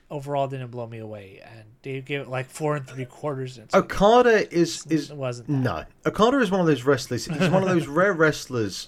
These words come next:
Speaker 2: that wrestling under twenty minutes does not suit his style.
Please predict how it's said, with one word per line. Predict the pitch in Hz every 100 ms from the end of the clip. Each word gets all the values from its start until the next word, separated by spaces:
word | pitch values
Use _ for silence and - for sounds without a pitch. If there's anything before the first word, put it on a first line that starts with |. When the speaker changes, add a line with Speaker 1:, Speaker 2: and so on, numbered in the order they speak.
| -
Speaker 2:
that | 113 117 107 - - _ _ _ _ _ _ _
wrestling | 156 151 170 - 196
under | 175 151
twenty | - 147 131
minutes | 123 113 -
does | - 110
not | 113 120
suit | - 127 110 -
his | 113
style. | - - 117 95 82